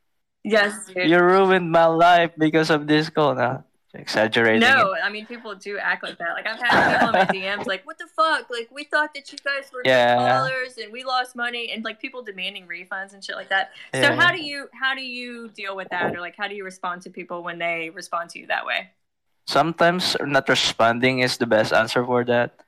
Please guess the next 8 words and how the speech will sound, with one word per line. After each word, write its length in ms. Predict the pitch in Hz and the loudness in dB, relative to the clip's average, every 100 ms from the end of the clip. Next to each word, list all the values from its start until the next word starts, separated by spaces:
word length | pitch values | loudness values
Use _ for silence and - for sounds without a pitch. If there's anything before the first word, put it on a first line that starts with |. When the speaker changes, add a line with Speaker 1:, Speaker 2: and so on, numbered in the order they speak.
| _ | _
Speaker 2:
<laughs> 1120 | - - - 269 - - _ _ _ - - - - - _ _ _ - _ | -2 -2 0 -2 -4 -12 _ _ _ -2 -2 -2 -16 -20 _ _ _ -20 _
Like, 240 | - 156 160 | 0 0 2
you 100 | 185 | 0
f-, 240 | - - - | -2 -4 2
you 160 | 170 | 2
put 300 | 165 170 160 | 4 0 2
the, 240 | 147 143 139 | 2 4 4
the, 560 | 139 135 131 127 110 | 6 6 8 6 4